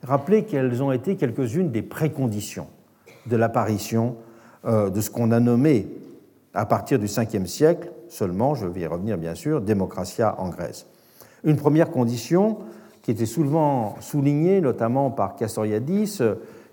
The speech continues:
qui consiste à dire que le propre, euh, de la Grèce antique est de ne pas avoir été dominée par des certitudes religieuses ou des certitudes philosophiques.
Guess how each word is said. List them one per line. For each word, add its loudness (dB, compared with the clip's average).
qui -10
consiste -2
à 4
dire 2
que 2
le 4
propre, 0
euh, 0
de 0
la 2
Grèce 2
antique -4
est 4
de 0
ne 2
pas 2
avoir 2
été 2
dominée 2
par -2
des 0
certitudes -2
religieuses 2
ou 0
des -2
certitudes -6
philosophiques. -6